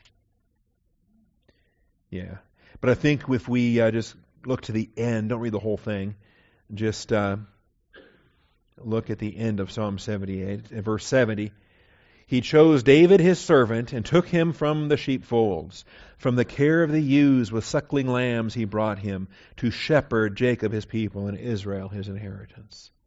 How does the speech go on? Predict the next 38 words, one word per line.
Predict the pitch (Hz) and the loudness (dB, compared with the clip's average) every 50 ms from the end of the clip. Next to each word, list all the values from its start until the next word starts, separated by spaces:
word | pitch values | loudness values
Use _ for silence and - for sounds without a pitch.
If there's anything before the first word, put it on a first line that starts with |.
| _ _ _ _ _ _ _ _ _ _ _ _ _ _ _ _ _ _ | _ _ _ _ _ _ _ _ _ _ _ _ _ _ _ _ _ _
Notice, | 127 135 143 131 123 107 - | 2 4 4 4 4 2 2
what | 110 165 185 | 4 4 6
does | 185 190 180 | 6 6 4
it | 196 185 | 2 0
take | - - 156 160 156 - | 0 2 2 2 2 0
to | - - | -6 -8
prepare | - 147 127 - - 143 143 135 131 131 127 | -6 -6 -6 -6 -6 -4 -2 0 0 0 0
leaders? | 123 127 127 123 113 113 107 104 101 107 - - - - - _ _ _ _ _ _ _ - - - - | 0 0 0 0 0 -2 -2 -4 -6 -10 -14 -16 -18 -20 -20 _ _ _ _ _ _ _ -20 -20 -8 0
And | 127 127 | 2 2
it's | 127 107 117 | 2 4 4
not | 135 151 175 196 | 4 4 6 6
always | 202 196 190 185 180 147 123 | 6 6 8 8 6 6 4
the | 147 | -2
seminary | 127 - 185 180 170 156 143 135 135 135 131 | -2 0 0 0 2 2 2 2 2 2 2
that | 123 - | 2 0
people | 143 143 135 123 - | -2 -2 -2 -2 -2
think. | - 139 117 107 98 - - _ _ _ _ _ _ _ _ _ _ _ _ _ _ _ | 0 0 0 -2 -6 -12 -20 _ _ _ _ _ _ _ _ _ _ _ _ _ _ _
It's | 117 110 - | -8 -4 0
not | 135 147 165 170 165 | 4 4 6 6 6
always | 165 160 160 165 165 143 | 6 8 8 6 6 4
the | 135 123 | 2 2
graduate | 107 143 143 143 139 117 127 127 113 | 4 4 4 4 4 2 0 -2 -2
school. | - - 135 120 113 113 | -2 -2 0 2 2 2
It's | 107 | 0
not | 131 151 160 165 | 0 2 4 4
always | 160 156 156 151 151 156 151 139 113 | 6 6 6 6 4 4 4 2 0
the, | 113 135 135 131 131 131 123 | 0 0 0 0 2 2 2
uh, | 120 120 117 - - - - - - - _ _ - | 2 0 0 -4 -10 -20 -20 -20 -20 -20 _ _ -6
the, | 113 110 123 123 120 120 120 | -2 -2 0 0 2 2 0
uh, | 110 - | 0 0
qualifications | - - 165 160 147 - 147 - - 151 156 156 127 - 143 117 110 | 0 2 2 2 2 0 -2 -2 0 2 2 2 2 0 -4 -4 -4
that | 135 - | -4 -2
people, | - 147 143 139 139 | 0 -2 -2 -2 0
the | 135 143 | 2 2
expectations | 151 151 - - 139 120 - - 151 160 143 - 147 131 104 117 | 2 2 0 -2 -2 -2 -2 -4 -4 -4 -4 -4 -6 -6 -6 -6
that | 117 - | -4 -2
people | 139 139 135 127 113 | -2 -2 -2 -2 -4
have. | 104 123 127 123 110 104 98 95 - - - | -2 -2 -2 -4 -4 -6 -8 -10 -16 -20 -20